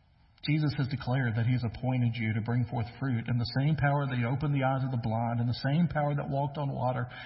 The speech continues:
and the same power that multiplied the loaves and the fishes is working in you to give you the ability to live out the calling on your life. You are sent. So here's what I want to do for the rest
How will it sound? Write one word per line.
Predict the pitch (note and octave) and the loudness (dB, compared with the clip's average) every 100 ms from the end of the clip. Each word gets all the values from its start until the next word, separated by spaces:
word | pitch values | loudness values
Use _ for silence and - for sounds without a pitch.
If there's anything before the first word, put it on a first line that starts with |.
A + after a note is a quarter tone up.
| - | -4
and | B2 | -2
the | - - | 0 2
same | D3 E3+ | 4 4
power | - D#3+ D#3 | 4 2 2
that | D3 | 2
multiplied | C#3+ D3 C#3+ D3+ C#3+ | 2 2 2 2 2
the | C3+ | 2
loaves | C3 C#3 C#3 | 2 2 0
and | C#3 | 0
the | C#3+ | -2
fishes | C#3 B2 - A#2+ - - - | -2 -2 0 -2 -4 -14 -4
is | C3+ B2 B2 | 0 0 2
working | C#3 E3 F3 E3+ E3+ E3 | 2 2 2 4 2 4
in | D3+ D3+ C#3+ | 4 4 4
you | C#3 C3 | 4 4
to | B2+ B2 | 0 0
give | C3 C3 | 2 2
you | C3+ B2 | 2 2
the | B2 | 2
ability | A#2 A#2 A#2+ A#2 - A#2+ | 2 2 2 0 0 -2
to | A#2+ | 0
live | A2+ B2 B2 - | -2 0 0 0
out | A2+ | -2
the | A#2+ - | -4 -4
calling | C3 A#2+ B2 A#2+ | -2 0 0 -2
on | B2+ A#2+ | -2 0
your | A#2+ A2+ A2+ | 0 -2 0
life. | G#2+ B2 - | -2 -2 -4
You | C3 B2 C3 B2+ - - - - | 0 0 0 -4 -10 -20 -8 -2
are | A#2+ A2+ A2 G#2+ - - - - - - | 0 2 0 -2 -6 -20 -20 -18 -16 -8
sent. | G2 F2 - - - - - - - _ _ - _ - _ _ - - _ - _ - - - _ - - | -4 -4 -6 -16 -20 -20 -20 -20 -20 _ _ -20 _ -20 _ _ -20 -20 _ -20 _ -20 -20 -20 _ -20 -10
So | - | 0
here's | D3+ D#3+ | 2 4
what | D3+ | 2
I | |
want | C#3 C3+ | 2 2
to | C3 | 0
do | B2+ | 0
for | B2 | 0
the | A#2 | 0
rest | A2 A2+ B2 - | 0 0 0 -2